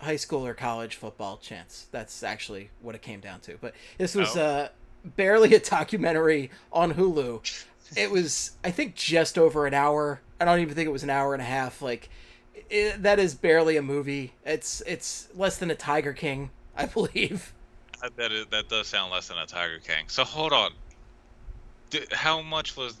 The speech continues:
Speaker 3: were the Baha Men, uh, discussed? Were they, like, a focal point of this, uh, documentary?
Speaker 1: The Baha
Speaker 3: Were they,
Speaker 1: Men
Speaker 3: like, a
Speaker 1: were in the documentary for the first ten minutes.
Speaker 3: Okay. And then
Speaker 1: Because they covered the song.
Speaker 3: Yes,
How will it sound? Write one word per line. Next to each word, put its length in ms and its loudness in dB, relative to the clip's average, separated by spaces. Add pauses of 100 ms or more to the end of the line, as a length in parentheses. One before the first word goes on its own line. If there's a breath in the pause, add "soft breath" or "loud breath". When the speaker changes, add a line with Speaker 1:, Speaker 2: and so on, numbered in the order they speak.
(100)
Speaker 3:
were 120 -2
the 80 -6
Baha 320 0
Men, 120 -10 (640)
uh, 100 -10
discussed? 540 -8
Were 80 -6
they, 120 -2
like, 180 -4 (100)
a 100 -6
focal 300 -4
point 220 -4
of 60 -4
this, 220 -6
uh, 160 2
documentary? 540 0 (360)
Speaker 1:
The 100 -12
Baha 340 4
Speaker 3:
Were 60 4
they, 120 4
Speaker 1:
Men 120 2
Speaker 3:
like, 60 2
a 40 4
Speaker 1:
were 80 2
in 140 0
the 60 -4
documentary 600 0
for 140 -12
the 60 -14
first 280 -8
ten 180 -10
minutes. 360 -18 (1400)
Speaker 3:
Okay. 160 -8 (460)
And 240 -4
then 140 2
Speaker 1:
Because 480 2
they 200 4
covered 500 -2
the 80 -12
song. 320 -8 (880)
Speaker 3:
Yes, 440 0